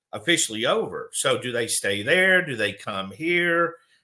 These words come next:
You know, that whole thing, two houses, where are they even living here?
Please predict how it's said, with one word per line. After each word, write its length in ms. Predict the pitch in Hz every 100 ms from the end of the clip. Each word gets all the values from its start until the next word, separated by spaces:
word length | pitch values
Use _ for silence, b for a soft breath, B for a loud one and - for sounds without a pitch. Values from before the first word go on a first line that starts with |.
| b
You 100 | 113
know, 120 | 104
that 280 | 123 147 -
whole 340 | 151 156 151
thing, 340 | 151 147 147 143
two 200 | - -
houses, 520 | 143 156 147 160 131
where 200 | 98 170
are 40 |
they 140 | 165 143
even 300 | 131 113 98
living 300 | 113 147 156
here? 500 | 147 156 160 160 156